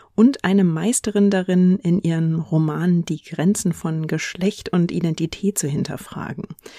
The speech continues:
Und sie verstand es mit ihren Werken auch immer wieder, die Gesellschaft zu schockieren.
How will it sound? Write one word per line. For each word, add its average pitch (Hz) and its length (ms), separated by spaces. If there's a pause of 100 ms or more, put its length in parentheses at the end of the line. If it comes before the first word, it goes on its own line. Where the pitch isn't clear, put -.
(400)
Und 220 200
sie 233 100
verstand 208 320
es 214 80
mit 196 160
ihren 180 220
Werken 180 400
auch - 160 (120)
immer 226 380
wieder, 185 540
die 175 240
Gesellschaft 156 1080
zu - 160
schockieren. 156 680